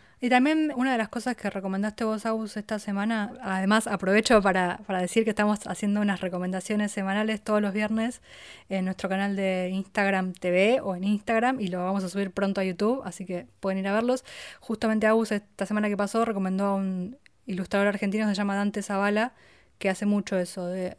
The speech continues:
usar diálogos. En Instagram tiene como unas historias en donde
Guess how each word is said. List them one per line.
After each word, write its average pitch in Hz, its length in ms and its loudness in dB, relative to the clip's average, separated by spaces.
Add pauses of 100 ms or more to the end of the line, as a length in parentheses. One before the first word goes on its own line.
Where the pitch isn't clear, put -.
usar 196 360 -4
diálogos. 202 760 0 (120)
En 202 100 0
Instagram 214 440 4
tiene 196 240 0
como 190 140 -2
unas 196 220 -2
historias 208 480 2
en 180 60 -4
donde 175 440 -6